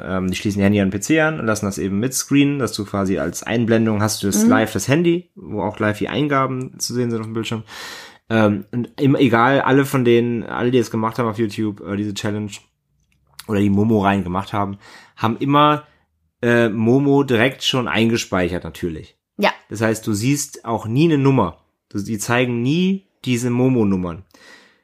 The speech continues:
Speaker 1: Das ist schon mal der erste Punkt, weil wenn ich das, äh, wenn ich das, wenn ich das, wenn ich das machen würde und ich würde beweisen wollen, dass es wirklich jetzt aus Japan oder sonst wo kommt,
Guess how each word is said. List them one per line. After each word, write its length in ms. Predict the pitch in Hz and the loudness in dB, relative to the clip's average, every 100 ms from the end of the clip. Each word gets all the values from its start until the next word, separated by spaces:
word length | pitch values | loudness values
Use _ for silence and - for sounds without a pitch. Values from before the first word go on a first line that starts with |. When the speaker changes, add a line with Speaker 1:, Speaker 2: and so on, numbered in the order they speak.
| _ _ _ - | _ _ _ -4
Speaker 1:
Das 160 | 123 | -2
ist 80 | 135 | 0
schon 100 | 127 | 0
mal 60 | 127 | 2
der 100 | 117 | 2
erste 180 | 123 - | 0 0
Punkt, 200 | 139 107 | 2 4
weil 120 | 104 | 2
wenn 100 | 113 | 2
ich 120 | 127 | 0
das, 260 | 120 107 - | -2 -4 -6
äh, 440 | 104 110 110 92 | -2 0 0 -2
wenn 120 | 98 | -4
ich 100 | 120 | -6
das, 320 | - 107 - - | -4 -6 -8 -8
wenn 100 | 110 | -6
ich 80 | |
das, 220 | 113 110 - | -6 -8 -8
wenn 100 | 127 | -4
ich 100 | 147 | -2
das 120 | 135 | 0
machen 300 | 147 147 123 | 0 0 2
würde 260 | 113 104 | 4 4
und 100 | 98 | 0
ich 140 | 101 98 | -4 -4
würde 140 | 120 | -4
beweisen 520 | 110 104 107 127 135 117 | -2 0 2 2 0 0
wollen, 320 | 117 117 117 | 2 0 -2
dass 180 | 110 - | -4 -6
es 160 | 101 | -8
wirklich 240 | 113 123 113 | -6 -4 -4
jetzt 160 | 104 | -4
aus 480 | 76 104 - - - _ _ _ | -4 -6 -8 -14 -18 _ _ _
Japan 420 | 101 113 113 107 | -2 0 0 -2
oder 120 | 101 | 0
sonst 200 | 104 113 | -4 -4
wo 60 | 107 | -6
kommt, 340 | - 98 131 | -4 -4 -4